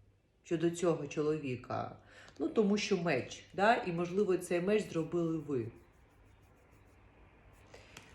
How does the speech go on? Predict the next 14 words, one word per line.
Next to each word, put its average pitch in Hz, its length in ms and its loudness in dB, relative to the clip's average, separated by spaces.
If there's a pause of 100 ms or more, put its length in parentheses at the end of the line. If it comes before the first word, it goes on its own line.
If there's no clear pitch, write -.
(100)
То 233 100 6
ви 294 120 8
просто 294 360 6
ганяєте 226 600 8
думки 233 560 4
без 202 240 0
ніяких 220 600 4
рішень. 131 680 -2 (1300)
Такі 233 320 6
думки, 247 520 4
які 233 340 4
на 226 100 6
щ-, 226 280 2
на, 220 640 6